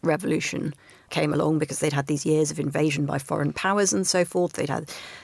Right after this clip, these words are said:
the Great Leap Forward and the famine that followed. So it's this great accumulation of disasters that scarred so many people so deeply. And the Cultural Revolution was sort of the last and, and the worst of them in, in so many ways.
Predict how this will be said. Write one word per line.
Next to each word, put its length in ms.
the 100
Great 260
Leap 180
Forward 460
and 140
the 40
famine 440
that 140
followed. 540
So 140
it's 160
this 140
great 240
accumulation 720
of 100
disasters 600
that 200
scarred 500
so 240
many 220
people 320
so 220
deeply. 400
And 120
the 80
Cultural 360
Revolution 420
was 80
sort 120
of 80
the 80
last 440
and, 140
and 160
the 60
worst 400
of 80
them 100
in, 240
in 160
so 180
many 160
ways. 280